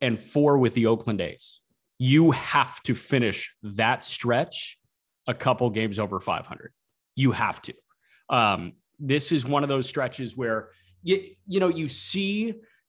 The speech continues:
those stretches where you say, "Oh God, this is gonna be a gauntlet. Like this,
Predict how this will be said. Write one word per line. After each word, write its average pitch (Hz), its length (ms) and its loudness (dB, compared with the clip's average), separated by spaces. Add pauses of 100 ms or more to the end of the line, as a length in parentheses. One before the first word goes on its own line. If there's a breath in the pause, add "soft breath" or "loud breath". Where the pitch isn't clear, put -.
those 151 280 0
stretches 160 480 -2
where 143 120 -4
you 123 160 -6
say, 120 360 -4
"Oh 117 260 -4
God, 107 280 -6
this 113 140 -8
is 123 100 -6
gonna 117 140 -2
be 104 100 -2
a 98 60 -4
gauntlet. 95 480 -8
Like 101 180 -6
this, 123 240 2